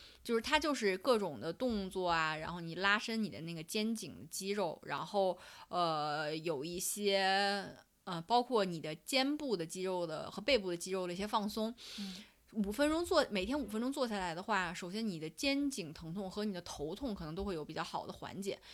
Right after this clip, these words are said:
Speaker 1: 嗯，然后你做完这个以后，对你的睡眠质量也是有帮助的，我觉得这还不错。嗯。
Speaker 2: 嗯。
Speaker 1: 好，我的大概就是这样。
Speaker 2: 哦。哦，是，就因为之前也跟大家说，我们做这件事情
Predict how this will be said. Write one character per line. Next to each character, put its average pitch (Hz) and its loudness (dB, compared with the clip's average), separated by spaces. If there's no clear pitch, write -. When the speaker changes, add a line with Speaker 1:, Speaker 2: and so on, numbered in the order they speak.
Speaker 1:
嗯， 170 -6
然 214 4
后 196 6
你 214 4
做 214 2
完 247 8
这 285 4
个 202 4
以 156 -2
后， 185 -2
对 247 4
你 170 -2
的 180 -6
睡 247 0
眠 226 2
质 - -6
量 170 0
也 160 -6
是 185 -4
有 165 0
帮 175 -2
助 175 -2
的， 156 -6
我 165 -4
觉 156 -6
得 175 -2
这 208 2
还 160 -2
不 - -6
错。 - -10
嗯。 156 -8
Speaker 2:
嗯。 175 -18
Speaker 1:
好， 160 -2
我 202 8
的 214 2
大 233 8
概 226 2
就 214 0
是 196 -4
这 185 -2
样。 175 -4
Speaker 2:
哦。 - -10
哦， 175 -14
是， 190 -16
就 233 -12
因 294 -6
为 302 -6
之 277 -10
前 220 -6
也 175 -8
跟 180 -10
大 196 -6
家 196 -4
说， 202 -8
我 190 -8
们 175 -14
做 214 -8
这 202 -10
件 190 -8
事 190 -12
情 - -16